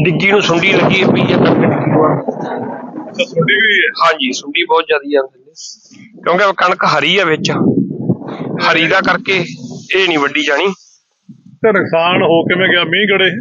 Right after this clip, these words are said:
Speaker 1: ਇਹ ਜਿਹੜੀ ਮ-, ਨੇਰ ਆਈ ਆ ਉਦਣ, ਮੀਂਹ ਦੇ ਨਾਲ ਨੇਰ ਨੇ, ਨੇਰ ਨੇ ਬਹੁਤ ਜ਼ਿਆਦਾ ਨੁਕਸਾਨ ਕੀਤਾ।
Speaker 2: ਵਿਰਖੇੜੇ ਰਕਬੇ ਦੇ ਵਿੱਚ
Speaker 1: ਵਿਰਕ ਖੇੜੇ ਦਾ, ਹਾਂਜੀ।
Speaker 2: ਤੇ ਕੋਈ ਸਰਕਾਰ ਕਰੂਗੀ ਹੱਲ?
Speaker 1: ਸਰਕਾਰ ਦੇਖੋ ਜੀ, ਹੁਣ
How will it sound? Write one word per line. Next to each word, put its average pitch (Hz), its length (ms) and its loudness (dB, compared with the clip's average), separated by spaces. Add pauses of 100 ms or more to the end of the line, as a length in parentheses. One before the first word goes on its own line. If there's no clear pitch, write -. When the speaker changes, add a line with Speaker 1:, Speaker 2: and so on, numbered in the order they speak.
(240)
Speaker 1:
ਇਹ 220 120 4
ਜਿਹੜੀ 214 200 0
ਮ-, 190 340 4
ਨੇਰ 156 260 2
ਆਈ 196 300 2
ਆ 196 120 4
ਉਦਣ, 185 260 2 (460)
ਮੀਂਹ 160 440 2
ਦੇ 196 60 2
ਨਾਲ 180 260 4
ਨੇਰ 165 240 2
ਨੇ, 165 140 2
ਨੇਰ 151 240 2
ਨੇ 160 160 2
ਬਹੁਤ 170 260 2
ਜ਼ਿਆਦਾ 156 220 2
ਨੁਕਸਾਨ 139 360 2
ਕੀਤਾ। - 560 2 (480)
Speaker 2:
ਵਿਰਖੇੜੇ 165 520 0
ਰਕਬੇ 160 220 0
ਦੇ 160 60 2
ਵਿੱਚ 156 280 0
Speaker 1:
ਵਿਰਕ 151 380 -2
ਖੇੜੇ 143 180 0
ਦਾ, 139 120 4
ਹਾਂਜੀ। 110 320 -6 (540)
Speaker 2:
ਤੇ - 60 -12
ਕੋਈ 185 120 -2
ਸਰਕਾਰ 175 380 0
ਕਰੂਗੀ 180 380 2
ਹੱਲ? 185 300 2 (420)
Speaker 1:
ਸਰਕਾਰ 196 720 2
ਦੇਖੋ 247 460 2
ਜੀ, 254 80 0
ਹੁਣ 240 160 4